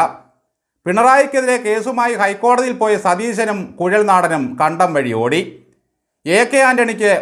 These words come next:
വയ്യാതായി. ആദർശത്തിന് ഇപ്പോഴാ പഴയ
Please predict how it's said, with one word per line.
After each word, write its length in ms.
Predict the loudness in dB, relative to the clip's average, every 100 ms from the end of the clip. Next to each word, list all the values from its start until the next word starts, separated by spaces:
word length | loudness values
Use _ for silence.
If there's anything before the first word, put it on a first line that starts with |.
| -2
വയ്യാതായി. 640 | -2 0 2 2 -2 -4 -10 -20 _ _ _ 0
ആദർശത്തിന് 760 | 2 4 2 2 0 2 2 2 -2
ഇപ്പോഴാ 320 | -2 2 2 2
പഴയ 260 | 2 2 0